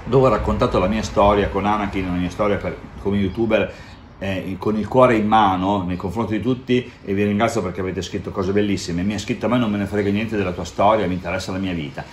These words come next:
Ma che cazzo me ne frega a me di quello? Scusa, lo, ma è giusto così, a ognuno di voi deve interessare la propria vita. Ma lo vai a scrivere? Io non è che vado a scrivere sotto un video di, dei miei amici Chino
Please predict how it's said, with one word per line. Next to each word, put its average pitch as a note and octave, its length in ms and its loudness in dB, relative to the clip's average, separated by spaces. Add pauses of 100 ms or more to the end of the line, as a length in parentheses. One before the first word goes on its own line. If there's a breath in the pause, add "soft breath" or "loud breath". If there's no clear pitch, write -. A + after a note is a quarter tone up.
(120)
Ma D3+ 80 4
che C#3 120 -2
cazzo C#3+ 300 2
me C#3 80 6
ne C3+ 80 4
frega G2+ 400 2
a F2+ 60 0
me E2+ 120 0
di F2 80 0
quello? F2+ 360 -2
Scusa, D3+ 360 2 (180)
lo, D3+ 260 -2
ma D#3+ 180 4
è C#3+ 80 8
giusto D3+ 240 6
così, C#3 480 2
a - 80 2
ognuno D#3+ 240 8
di D3 80 6
voi G3+ 140 8
deve A#2+ 160 4
interessare C3 460 4
la A2+ 80 2
propria A#2 260 0
vita. C#3 420 -2
Ma E3+ 80 2
lo F#3 80 10
vai A2 200 8
a - 20 -2
scrivere? G#2 720 0
Io G#3 140 8
non E3 80 6
è G#3+ 100 2
che - 40 -6
vado F#3 180 4
a C#3 40 4
scrivere C3+ 320 4
sotto C3 540 2
un C3 120 2
video B2+ 220 6
di, A2+ 400 0
dei A#2 140 2
miei A#2 100 2
amici A#2+ 240 0
Chino C3 380 2